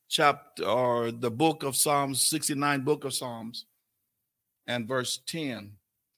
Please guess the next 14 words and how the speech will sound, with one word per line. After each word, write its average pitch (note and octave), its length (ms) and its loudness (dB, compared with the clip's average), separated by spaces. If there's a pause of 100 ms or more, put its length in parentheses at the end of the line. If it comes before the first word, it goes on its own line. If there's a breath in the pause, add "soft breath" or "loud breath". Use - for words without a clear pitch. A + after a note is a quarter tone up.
(640)
And, B2+ 560 0
um, A#2+ 720 -4 (240)
do C#3+ 80 6
I D3 60 10
have D#3 120 8
my C#3+ 120 6
reader D3+ 300 2
right C#3+ 160 6
about C#3+ 220 6
now? D3+ 400 2 (880)
Psalm C#3+ 360 2
sixty-nine D#3+ 760 4
and C3+ 160 0
ten. E3+ 580 -2